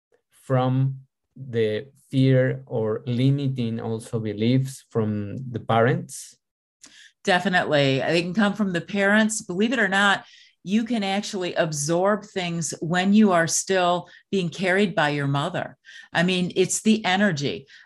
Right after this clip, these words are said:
Speaker 2: Um, let's say a, a child is born into a family where the parents do not want this child. They feel they have enough children. They don't want to have another child.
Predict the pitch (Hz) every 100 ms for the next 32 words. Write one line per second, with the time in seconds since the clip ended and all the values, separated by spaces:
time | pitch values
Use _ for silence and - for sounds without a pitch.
0 | _ 151 156 151 147 151 - - _ _
1 | - 170 202 208 - 220 202 143 160 -
2 | 156 - 180 180 202 175 147 165 175 170
3 | 160 143 185 180 214 165 131 135 - 156
4 | 160 160 160 156 151 170 180 185 175 -
5 | - - _ _ - 139 185 190 190 185
6 | 202 214 139 - - 156 151 80 69 _
7 | _ _ _ 175 165 202 190 180 170 160
8 | 160 147 - 202 196 202 202 190 147 156
9 | 143 139 165 190 180 170 175 160 156 180
10 | 156 156 156